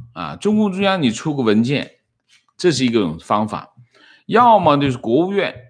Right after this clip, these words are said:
出个文件，你准备干啥？他现在不，他现在出什么呢？他是国务院、中共中央跟国务院出个什么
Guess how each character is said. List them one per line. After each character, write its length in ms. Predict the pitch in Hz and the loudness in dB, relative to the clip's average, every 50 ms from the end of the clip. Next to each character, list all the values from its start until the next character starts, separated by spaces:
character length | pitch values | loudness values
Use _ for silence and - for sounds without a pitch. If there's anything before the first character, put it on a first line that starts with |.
| _ _ - | _ _ -16
出 200 | - - 170 156 | -12 -10 -8 -6
个 60 | 147 | -4
文 220 | 123 117 120 139 | -2 -2 -2 -2
件， 200 | 143 160 131 - - _ _ _ _ _ _ | -2 -4 -6 -8 -12 _ _ _ _ _ _
你 280 | - 98 104 107 107 110 | -6 -2 0 0 0 0
准 200 | 107 110 107 101 | 0 -2 -2 -2
备 80 | 110 120 | -2 -2
干 200 | - 170 151 127 | -2 -2 -2 -2
啥？ 320 | - - 73 65 64 - _ _ _ _ _ _ 127 120 | -4 -8 -10 -12 -14 -20 _ _ _ _ _ _ -14 -8
他 120 | - 156 | -8 -6
现 160 | 151 196 185 170 | -4 -4 -2 -2
在 100 | 151 135 | -2 -4
不， 380 | 147 170 - - - _ _ _ _ _ _ _ _ _ _ _ _ - | -4 -6 -8 -8 -12 _ _ _ _ _ _ _ _ _ _ _ _ -8
他 140 | - - | -6 -2
现 160 | 190 208 202 185 | -2 0 -2 -2
在 60 | - | -2
出 160 | - 208 196 | -2 0 0
什 120 | 147 139 | 2 2
么 120 | 117 123 131 | 2 4 2
呢？ 320 | 139 135 131 135 135 - _ _ _ _ _ _ _ _ | 2 2 0 -2 -8 -14 _ _ _ _ _ _ _ _
他 120 | - - 165 | -8 -8 -8
是 100 | 143 131 | -8 -6
国 220 | - 123 156 202 | -4 -2 -2 0
务 120 | 220 226 | 0 0
院、 260 | 233 226 185 135 - 226 | 2 2 2 0 -2 -2
中 180 | - 214 220 | 0 0 2
共 140 | 226 226 214 | 2 2 2
中 140 | 185 208 208 | 2 2 2
央 180 | 208 202 202 | 2 2 2
跟 120 | 196 202 175 | 0 -4 -4
国 180 | 147 139 147 160 | -2 -2 0 0
务 60 | 175 | 2
院 180 | 185 170 156 143 | 0 0 -2 -2
出 160 | - 185 185 | -6 -6 -4
个 100 | 170 165 | -4 -4
什 140 | 135 123 113 | -2 -2 -4
么 200 | 110 107 110 | -4 -4 -8